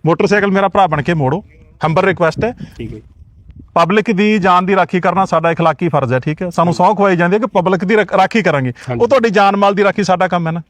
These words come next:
Speaker 1: ਉਹਦੇ ਵਿੱਚ ਇੱਕ ਇਹ ਚੀਜ਼ ਵੀ ਆਉਂਦੀ ਹੈ ਕਿ ਤੁਹਾਡਾ ਸਿਰ ਸੇਫ ਚਾਹੀਦਾ ਜੇ ਤੁਸੀਂ ਮੋਟਰਸਾਈਕਲ ਵਰਗਾ ਵਹੀਕਲ ਚਲਾ ਰਹੇ ਹੋ। ਆਹ ਪਿੱਛੇ ਇੱਕ ਕਿਲੋਮੀਟਰ ਤੇ ਦੁਕਾਨ ਹੈ, ਤੁਹਾਨੂੰ ਪਤਾ ਹੈਲਮਟ ਵਾਲੀ ਬਾਜ਼ਾਰ ਦੇ ਵਿੱਚ।
Speaker 2: ਹਾਂਜੀ ਸਰ, ਹਾਂਜੀ।
Speaker 1: ਠੀਕ ਹੈ, ਹੁਣੇ ਜਾਓ ਤੇ ਤੁਸੀਂ ਮੈਨੂੰ ਦਸਾਂ ਮਿੰਟਾਂ ਦੇ ਵਿੱਚ ਹੈਲਮਟ ਚੰਗਾ ਲਿਓ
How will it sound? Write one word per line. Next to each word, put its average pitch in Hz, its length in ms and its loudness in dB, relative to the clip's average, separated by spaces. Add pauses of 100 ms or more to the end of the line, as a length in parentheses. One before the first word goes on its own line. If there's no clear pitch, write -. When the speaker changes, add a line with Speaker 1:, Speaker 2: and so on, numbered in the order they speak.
(260)
Speaker 1:
ਉਹਦੇ 214 160 2
ਵਿੱਚ 214 180 0
ਇੱਕ 202 180 0
ਇਹ 202 100 4
ਚੀਜ਼ 196 240 -2
ਵੀ 165 100 0
ਆਉਂਦੀ 160 200 0
ਹੈ 180 60 0
ਕਿ 185 100 -2
ਤੁਹਾਡਾ 170 480 2
ਸਿਰ 170 240 0
ਸੇਫ 160 300 0
ਚਾਹੀਦਾ 156 300 0
ਜੇ 151 140 0
ਤੁਸੀਂ 165 260 -2 (260)
ਮੋਟਰਸਾਈਕਲ 165 480 2
ਵਰਗਾ 135 220 0
ਵਹੀਕਲ 131 280 -2
ਚਲਾ 117 200 -6
ਰਹੇ 135 100 -6
ਹੋ। 135 40 -8 (760)
ਆਹ 220 40 0
ਪਿੱਛੇ 196 300 0
ਇੱਕ 185 120 -2
ਕਿਲੋਮੀਟਰ 185 400 0
ਤੇ 175 100 0
ਦੁਕਾਨ 156 280 -2
ਹੈ, 165 40 0
ਤੁਹਾਨੂੰ 170 200 0
ਪਤਾ 175 160 0
ਹੈਲਮਟ 185 280 0
ਵਾਲੀ 180 140 2
ਬਾਜ਼ਾਰ 160 260 2
ਦੇ 147 100 -2
ਵਿੱਚ। 147 120 -4
Speaker 2:
ਹਾਂਜੀ 127 160 -2
ਸਰ, 117 160 -6
ਹਾਂਜੀ। 113 260 -10
Speaker 1:
ਠੀਕ 156 180 -2
ਹੈ, 156 60 -6 (440)
ਹੁਣੇ 247 160 4
ਜਾਓ 220 260 2 (520)
ਤੇ 226 80 2
ਤੁਸੀਂ 254 340 0
ਮੈਨੂੰ 226 300 2
ਦਸਾਂ 202 260 2
ਮਿੰਟਾਂ 202 260 0
ਦੇ 196 80 -2
ਵਿੱਚ 190 180 -2
ਹੈਲਮਟ 170 340 0
ਚੰਗਾ 214 300 2
ਲਿਓ 190 180 2